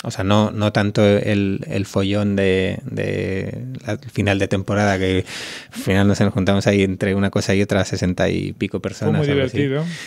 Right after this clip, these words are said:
Speaker 1: Sí, no, no, salió muy bien, incluso el audio y tal, y dices, "Oye, pues... Pa-", teniendo en cuenta las limitaciones que tuvimos, eh, quedó, quedó, quedó muy salado, ¿no?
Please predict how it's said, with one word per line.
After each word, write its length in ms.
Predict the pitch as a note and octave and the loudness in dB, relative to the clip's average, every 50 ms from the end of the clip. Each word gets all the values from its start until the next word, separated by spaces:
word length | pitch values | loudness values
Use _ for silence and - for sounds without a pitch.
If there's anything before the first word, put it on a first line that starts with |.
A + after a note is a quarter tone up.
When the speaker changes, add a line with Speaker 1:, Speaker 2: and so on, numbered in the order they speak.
| - - | -12 -2
Speaker 1:
Sí, 260 | - - D#3 D3+ D3+ | 2 4 6 6 6
no, 100 | C#3 D3+ D#3 | 6 6 6
no, 200 | D#3+ F3 D#3+ B2+ | 8 6 6 6
salió 260 | - G#2+ F#2+ A2 B2 | 4 4 4 6 6
muy 100 | B2+ B2 | 6 6
bien, 240 | A#2+ C3 C#3 D#3+ E3+ | 6 6 6 6 4
incluso 380 | C#3+ A2+ G#2 A2+ G#2+ - - G#2 | 2 2 0 -2 -2 0 2 2
el 100 | G2+ G2+ | 2 4
audio 360 | G#2+ A#2 A#2+ B2 B2+ B2 A#2+ | 2 2 2 2 0 0 0
y 60 | A#2 | 0
tal, 280 | A2+ - B2 C3 C3 B2 | 0 -2 -2 -2 -2 0
y 160 | A#2+ A2+ A2 G#2 | 0 0 -2 -2
dices, 300 | G#2+ G2 - - G2+ - | -2 -4 -4 -6 -6 -4
"Oye, 160 | A#2+ B2 A#2+ | -4 -4 -2
pues... 260 | G2+ A2 F#2 - - - - _ _ _ _ | -2 -4 -4 -4 -8 -12 -16 _ _ _ _
Pa-", 200 | - - - - _ _ _ _ _ - | -4 -4 -4 -6 _ _ _ _ _ -2
teniendo 260 | - A2+ A#2+ C#3+ F3 | 2 2 4 4 4
en 60 | F3+ | 4
cuenta 200 | E3 E3 D#3 D#3 | 4 4 4 4
las 140 | C#3+ C#3 D3+ | 2 2 0
limitaciones 520 | C3+ B2+ B2+ B2 A#2+ A2+ - B2+ A#2+ A2 | 0 0 0 0 -2 0 0 0 -2 -2
que 120 | - - G#2+ | -2 -4 0
tuvimos, 420 | - A2+ A#2+ B2 C#3 D#3+ G#3 - | 2 4 4 6 4 2 2 2
eh, 460 | A2 G2 G2+ G#2+ G2+ G2 - - - - | 0 0 2 0 0 -2 -4 -6 -6 -4
quedó, 580 | - G2 G2 G2+ G#2+ G#2 G2+ G2 F#2+ - - - | 0 2 4 6 6 6 6 4 2 0 -2 -4
quedó, 760 | - G2+ F#2 G2 G2 G2+ G2 F#2+ F2+ F#2 G2 - - - - - | -4 -2 0 2 2 2 2 2 0 0 -2 -4 -6 -8 -8 -4
quedó 180 | - F#2 F2+ F#2 | -2 0 0 2
muy 100 | F#2+ F#2+ | 0 0
salado, 300 | - - F2 F2 E2+ E2 | -2 -2 0 0 0 -2
¿no? 140 | E2+ G2+ | -2 -4